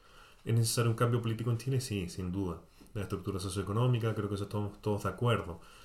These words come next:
Pero tiene que ser un cambio, digamos, eh, ordenado y por la vía de las instituciones, no en la calle.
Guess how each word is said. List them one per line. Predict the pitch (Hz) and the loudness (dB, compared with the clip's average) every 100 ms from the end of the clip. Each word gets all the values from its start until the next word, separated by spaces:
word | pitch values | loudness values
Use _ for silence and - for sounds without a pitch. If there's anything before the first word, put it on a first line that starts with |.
| - | -6
Pero | - 123 139 | 2 2 4
tiene | 123 117 | 2 2
que | |
ser | 110 113 | 2 2
un | 113 | 2
cambio, | 117 113 117 | 2 2 2
digamos, | 117 113 113 135 - | 2 2 2 0 -2
eh, | - 104 101 | -2 0 0
ordenado | 104 104 101 101 | 0 2 2 2
y | 131 | 2
por | 123 | 2
la | 101 | 2
vía | 107 | 2
de | 104 | 0
las | - | -2
instituciones, | 90 - 104 92 - 113 92 90 | -6 -6 -6 -4 0 2 2 0
no | 95 | -2
en | |
la | 87 | -4
calle. | 87 98 87 85 | -2 -4 -4 -10